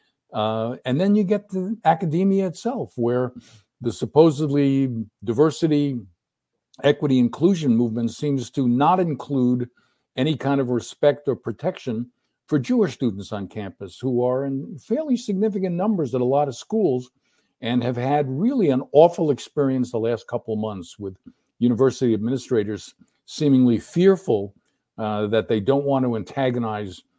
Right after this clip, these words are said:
the groups that they're really most connected to and most care about, which is the left and people who live by identity politics, uh, so members of the groups that are considered,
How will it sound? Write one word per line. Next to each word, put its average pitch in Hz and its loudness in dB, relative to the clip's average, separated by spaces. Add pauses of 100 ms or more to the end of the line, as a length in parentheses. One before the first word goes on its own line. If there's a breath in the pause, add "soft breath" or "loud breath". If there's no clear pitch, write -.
(140)
the 107 -2
groups 120 0
that 107 2
they're 107 2
really 113 0
most 131 4
connected 117 -2
to 117 -4
and 107 -4
most 113 -4
care 135 2
about, 87 -6
which 95 -12
is 92 -12
the 98 -4
left 113 -2 (500)
and 95 -6 (520)
people 120 2
who 101 0 (480)
live 107 4
by 101 6
identity 104 0
politics, 110 -2
uh, 98 -6
so 104 -8
members 101 -4
of 95 -4 (280)
the 104 0
groups 110 2
that 101 -2
are 95 -2
considered, 104 -4